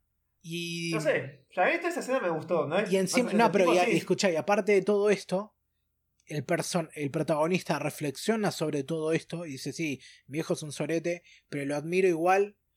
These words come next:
Speaker 1: por ser tan fuerte y porque se levanta a todas las minas que quiere".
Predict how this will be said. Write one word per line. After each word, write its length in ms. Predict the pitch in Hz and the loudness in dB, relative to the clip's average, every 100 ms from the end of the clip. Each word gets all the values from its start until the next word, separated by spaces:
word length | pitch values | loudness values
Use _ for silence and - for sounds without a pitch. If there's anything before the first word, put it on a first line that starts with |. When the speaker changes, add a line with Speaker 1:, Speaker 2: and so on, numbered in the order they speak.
| _ | _
Speaker 1:
por 180 | - 143 | -12 -8
ser 280 | - 180 170 | 0 0 2
tan 200 | - 165 | 0 -4
fuerte 480 | - 180 185 196 180 | -2 2 2 4 2
y 60 | |
porque 240 | 131 131 135 | 2 -4 -6
se 160 | - | -4
levanta 340 | 139 147 156 151 | -4 -4 -2 -2
a 80 | 135 | 0
todas 160 | 156 | 2
las 140 | 151 135 | 0 -2
minas 260 | 151 135 | -8 -8
que 140 | - 120 | -8 -8
quiere". 400 | 143 131 113 | -6 -6 -8